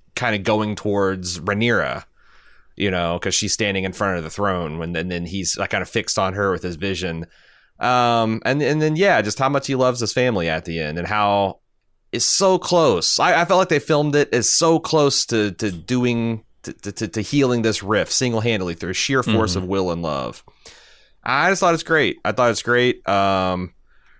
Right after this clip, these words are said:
Speaker 1: it, uh, seems like it really delighted everybody, you know. Uh, you, there's, there, they, you, you, you,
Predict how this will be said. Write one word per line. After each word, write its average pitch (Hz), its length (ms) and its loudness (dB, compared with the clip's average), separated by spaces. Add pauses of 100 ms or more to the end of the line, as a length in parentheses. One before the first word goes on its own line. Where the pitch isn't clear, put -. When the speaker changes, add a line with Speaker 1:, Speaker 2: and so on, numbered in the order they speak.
(280)
Speaker 1:
it, 104 380 0
uh, 104 140 4
seems 123 240 0
like 104 100 0
it 117 60 0
really 113 200 2
delighted 110 440 2
everybody, 110 720 2
you 95 140 0
know. 101 440 0
Uh, 87 520 2 (140)
you, 95 180 -6
there's, 92 300 -2
there, 92 140 -2
they, 90 420 -2
you, 92 220 -8
you, 92 200 -8
you, 92 560 -4